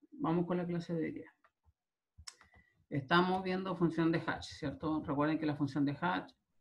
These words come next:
eh, la idea es que tenemos una tabla, eh, o un arreglo, eh, donde nosotros ponemos los identificadores, eh,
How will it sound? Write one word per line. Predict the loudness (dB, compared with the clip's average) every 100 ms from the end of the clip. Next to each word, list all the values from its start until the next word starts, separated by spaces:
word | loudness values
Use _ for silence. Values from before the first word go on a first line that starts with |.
| _ _ _ _ _ -2
eh, | 2 4 4
la | 4
idea | 4 4 4 2
es | -2 -8 -6
que | -2 0 2 2 0 -4 -2
tenemos | 4 8 10 8 4 0
una | 4 4 6
tabla, | 4 4 2 0 -6 -16 _ -20 -12
eh, | -4 -2
o | 0 0
un | 2 2
arreglo, | 2 2 0 0 -6 -10 _ _ _ _ _ _ _ _
eh, | -4 -2
donde | 2 4 4
nosotros | 4 0 -4 -6 2
ponemos | 6 8 8
los | 6 4 2 0
identificadores, | 2 4 4 2 -6 -6 -2 0 2 2 0 -4 -18 -20 -20 -8
eh, | -4 -2 -4 -4 -4 -4 -6